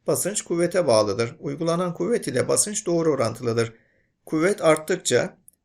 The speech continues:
basınç da artar. Pekiştiren soru. Eren yaptığı deneyde özdeş balonları eşit miktarda su ile dolduruyor.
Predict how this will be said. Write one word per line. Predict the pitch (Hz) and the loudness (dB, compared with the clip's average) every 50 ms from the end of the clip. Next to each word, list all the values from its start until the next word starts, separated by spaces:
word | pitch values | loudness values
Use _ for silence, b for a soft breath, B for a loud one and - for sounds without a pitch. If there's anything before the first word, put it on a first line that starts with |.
| _ - | _ 0
basınç | 156 151 - - 151 120 117 - | 2 2 2 2 0 -4 -2 0
da | 175 190 202 202 - _ _ _ _ - | 2 0 0 -2 -6 _ _ _ _ 0
artar. | 131 120 117 113 - - 104 - - b b b b b _ _ _ _ _ | 2 2 2 2 0 -4 -6 -6 -6 b b b b b _ _ _ _ _
Pekiştiren | - - 165 - 208 196 - 220 208 214 220 214 | -6 -4 -4 -2 -2 -2 -2 0 2 2 4 4
soru. | 208 - 143 120 117 113 110 - - _ _ - | 4 4 4 4 2 0 0 -4 -12 _ _ 0
Eren | 156 143 165 196 233 233 - | 2 2 2 2 0 -2 0
yaptığı | 165 170 165 165 165 - 196 196 214 202 | 2 2 2 2 0 -2 0 0 2 2
deneyde | 165 147 135 120 113 117 117 180 226 220 220 - | 2 0 2 0 0 0 0 -2 -4 -4 -4 0
özdeş | 156 156 156 160 170 190 214 - - - | 0 0 0 0 0 -2 -2 -2 0 0
balonları | 160 147 143 139 131 123 117 113 165 - 160 - - | 0 2 2 0 -2 0 0 0 0 0 -4 -6 -6
eşit | - 147 - - 202 202 - | -6 -4 -4 -4 -4 -6 -6
miktarda | 180 143 139 - - 139 123 120 139 - | -8 -8 -4 0 2 2 2 2 2 4
su | - - - 214 196 | 6 6 6 4 0
ile | - 139 139 170 214 202 - | -4 -4 -2 -2 -2 -2 -2
dolduruyor. | 165 156 147 147 156 143 117 101 98 101 - | 0 0 0 0 -2 -2 0 0 0 0 -2